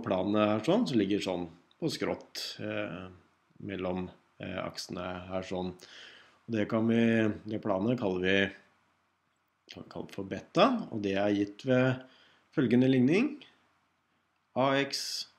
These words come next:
pluss B Y pluss C Z pluss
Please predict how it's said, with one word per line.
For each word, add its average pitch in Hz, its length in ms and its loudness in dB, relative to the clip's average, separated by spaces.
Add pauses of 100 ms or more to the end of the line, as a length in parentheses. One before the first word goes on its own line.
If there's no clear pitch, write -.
pluss 117 540 -4 (100)
B 104 160 -8 (640)
Y 98 380 -4 (260)
pluss - 540 -6 (580)
C 90 540 -6 (880)
Z - 800 -4 (400)
pluss 92 520 -8